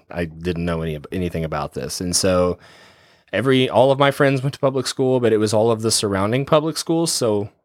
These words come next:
a lot of my friends were from different schools, and I looked at it as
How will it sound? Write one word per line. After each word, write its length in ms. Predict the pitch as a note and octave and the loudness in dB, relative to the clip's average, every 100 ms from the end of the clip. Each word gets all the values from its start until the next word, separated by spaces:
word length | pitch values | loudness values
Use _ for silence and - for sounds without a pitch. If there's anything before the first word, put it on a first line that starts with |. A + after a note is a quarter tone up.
| - | -8
a 40 | |
lot 200 | G2+ G#2+ | 2 4
of 60 | A2+ | 4
my 100 | A2 | 0
friends 320 | A#2+ A2+ A2 | -2 -2 -2
were 100 | B2 | -4
from 200 | A2+ A2 | -4 -4
different 340 | G2 G#2 A#2+ G#2 | -2 -2 -2 -2
schools, 500 | - C3 C3+ C3+ C3+ | 0 2 2 0 -2
and 400 | A2 G#2 G2+ - - - | 0 0 -2 -6 -14 -10
I 140 | E2+ C3 | 0 2
looked 200 | D3 D3 | 2 4
at 100 | C3+ | 2
it 100 | B2 | 4
as 380 | A#2 A2+ G#2+ | 4 4 0